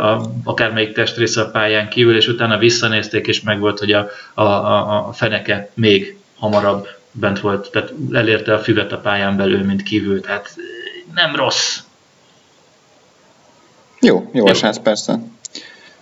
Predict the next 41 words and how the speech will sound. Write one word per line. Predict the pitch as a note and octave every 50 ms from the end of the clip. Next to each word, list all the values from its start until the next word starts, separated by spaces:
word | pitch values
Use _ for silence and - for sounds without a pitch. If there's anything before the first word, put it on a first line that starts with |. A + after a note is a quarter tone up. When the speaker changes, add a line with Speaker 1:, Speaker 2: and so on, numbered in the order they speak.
| - - - _ _ _ - -
Speaker 2:
Na, | - B2+ D3+ C3 F#2+ -
Speaker 1:
Ö- | C3+ C3+
Speaker 2:
kik | D#3 C3 -
voltak? | D#3 D3+ - - -
Bár | - E3 E3 D3
most | D3+ D2+ A#2 B2+ A#2+ -
már | C3 A#2
beszéltünk | C3 B2 - G#2 F#2+ G#2 G2+ - -
róla. | G#2 G2+ G2+ F#2+ F#2 - - - - - - - - -
Mondj | - B2+ A2+ C#3+ D3+ D3 A#2+
egy | A2 G2+ G#2
jót. | G#2+ G2 F2+ - - - -
Mondj, | C3 B2+ A#2 A2+
mondj, | A2+ A2+ A2+ A#2
mondj, | - A2+ A2
hogy | A2 F#2
szerinted | - - G2+ F#2 - F#2
ki | - - G2
volt | F2+ F2+ -
a | F2+
meccs | F2+ F2+ F2+ - F2+
embere. | F2+ F2 F2 E2+ E2 - - - _ _ _ _ - - _ _ _ _ - - - - - - - - - - - - _ _
Speaker 1:
Fú, | - - - E3 E3 E3+ E3 D#3+ D3+ D3 C3+ B2+ B2 A#2 A#2 A2+ A2 G#2 A2
Mitchell-t | B2+ B2 A#2 - A#2+ G#2+ - -
mondom. | G#2+ G#2+ G#2 G#2+ A2+ A2+ - - - _ _ _ _
A | - C3+
offense | B2+ D3+ D#3+ E3 - - - -
Speaker 2:
Mitchell-t | - C3 C3 B2+ B2 A#2+
Speaker 1:
oldalról, | B2 A#2+ A#2 - G#2+ A#2 A2+
Speaker 2:
mondasz. | G#2+ G2+ - - - -
Speaker 1:
védő | A#2 A#2+ A#2+ A2+ A2+ A2 A2
oldalról, | A2 G#2+ G2+ G#2+ A2 A2 A2 A2 G#2
meg | G#2+ G2+ G2
hát | - A2 G2+ G#2
ugye | G#2+ G#2 G#2
nem | G2 G2 G2
kell | G2 - G#2 G2+ G2 G2 - - - -
nagyon | G2+ G2 G2 G2 G2
mondani, | G2 G2 G2 G2 G2 G2+ G2+
hogy | G2 G2 - - -
Long | - G#2 G2+ G2 G2 G2 - -